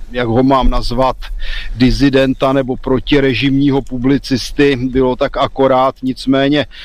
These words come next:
takových případů bylo v historii povícero, takže ti, co vyřvávají, by se měli rozhlédnout a, mm, být v podstatě sticha.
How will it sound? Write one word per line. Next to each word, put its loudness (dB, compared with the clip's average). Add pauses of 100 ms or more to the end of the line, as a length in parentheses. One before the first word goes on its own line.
(200)
takových 0
případů 0
bylo 2
v 0
historii 0
povícero, 0
takže 0 (340)
ti, 0
co 0
vyřvávají, 0
by -6
se 0
měli 2
rozhlédnout -2
a, 2
mm, -4
být 2
v -10
podstatě -2
sticha. 0